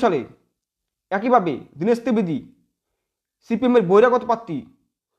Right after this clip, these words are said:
সুহাসিনী আলীকে, সুহাসিনী আলীকে পরাজিত করে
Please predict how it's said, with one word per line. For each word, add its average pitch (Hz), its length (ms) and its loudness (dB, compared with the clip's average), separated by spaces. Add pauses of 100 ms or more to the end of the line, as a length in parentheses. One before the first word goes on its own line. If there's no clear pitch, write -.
(160)
সুহাসিনী 247 480 4
আলীকে, 214 380 0 (920)
সুহাসিনী 240 640 2 (120)
আলীকে 233 240 0 (100)
পরাজিত 233 340 0
করে 180 140 0